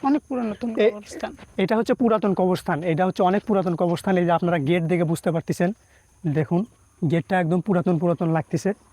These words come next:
Speaker 2: দেখতেই পেয়েছেন আপনারা। আর আপনারা কি একটা জিনিস খেয়াল করছেন, সব কবরস্থানের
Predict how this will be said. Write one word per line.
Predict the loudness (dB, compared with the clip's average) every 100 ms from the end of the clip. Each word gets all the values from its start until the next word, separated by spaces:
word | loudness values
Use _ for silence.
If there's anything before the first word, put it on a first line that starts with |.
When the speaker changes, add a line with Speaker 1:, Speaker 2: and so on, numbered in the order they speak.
| _ _ _ _ _ _ _ _ _ _ _ _ _ _ _ _ _ _ _ _ _ _ _ -4
Speaker 2:
দেখতেই | -2 2 2
পেয়েছেন | 2 2 0
আপনারা। | 0 2 2 0 -4 -20 -14 -4
আর | 0 0 0
আপনারা | 0 2 2 4
কি | 2
একটা | 0 2
জিনিস | 0 0
খেয়াল | 0 0 0
করছেন, | 0 0
সব | 0 -2 -2
কবরস্থানের | 0 2 0 0 -2